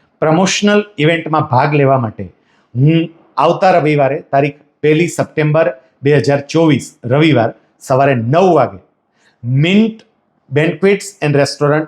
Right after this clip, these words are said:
નિકોલ ખાતે આવી રહ્યો છું. ત્યારે આપ પણ આપનું ગમે તેવું અગત્યનું કામ ગૌણ કરીને આ ઇવેન્ટમાં પધારજો. એટલા માટે, કારણ કે ઇવેન્ટની અંદર જે વાતો પ્રસ્તુત થશે,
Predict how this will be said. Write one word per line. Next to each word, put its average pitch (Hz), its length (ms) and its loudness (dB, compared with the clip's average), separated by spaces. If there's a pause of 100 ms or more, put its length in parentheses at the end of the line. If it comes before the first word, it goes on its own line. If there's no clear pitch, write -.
(160)
નિકોલ 156 500 2
ખાતે 147 280 -4
આવી 135 180 0
રહ્યો 113 220 -2
છું. 147 160 -14
ત્યારે 127 300 -2 (720)
આપ - 280 -4
પણ 175 220 0 (520)
આપનું 165 340 -2
ગમે 160 300 2
તેવું 208 280 2
અગત્યનું 160 480 -2
કામ 143 320 -4
ગૌણ 156 360 0
કરીને 113 400 -6 (520)
આ 160 80 -2
ઇવેન્ટમાં 156 560 0
પધારજો. 117 440 -6 (800)
એટલા 180 240 0
માટે, 202 340 -2 (380)
કારણ 175 180 0
કે 190 180 0
ઇવેન્ટની 208 520 0
અંદર 196 400 0 (300)
જે 180 100 0
વાતો 175 320 0
પ્રસ્તુત 226 640 -4
થશે, 135 640 -2